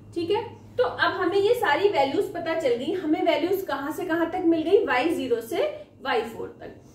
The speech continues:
अब हम अपना सिम्पसन, अ, का जो वन बाई थर्ड रूल है, उसका फॉर्मूला इस टेबल के हिसाब से लिखेंगे कि टे-, अ, कितना बड़ा फॉर्मूला हमें मिलता है।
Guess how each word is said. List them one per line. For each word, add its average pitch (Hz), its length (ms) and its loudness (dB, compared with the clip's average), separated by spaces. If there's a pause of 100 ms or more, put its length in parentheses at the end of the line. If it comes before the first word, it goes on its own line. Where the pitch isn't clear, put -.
(240)
अब 392 100 6
हम 403 300 4
अपना 359 300 0
सिम्पसन, 330 500 -4
अ, - 140 0 (1160)
का 302 120 0
जो 311 180 -2
वन 294 220 0
बाई 339 200 0
थर्ड 320 320 2
रूल 302 220 -2
है, 320 260 -2
उसका 359 300 2
फॉर्मूला 285 920 -2
इस 494 200 0
टेबल 349 360 2
के 403 80 0
हिसाब 339 400 2
से 381 100 0
लिखेंगे 285 420 -4
कि 403 180 4
टे-, 285 360 -2
अ, 254 260 0
कितना 339 300 0
बड़ा 302 200 4
फॉर्मूला 269 420 -4
हमें 269 520 -4 (140)
मिलता 269 340 -6
है। - 260 -12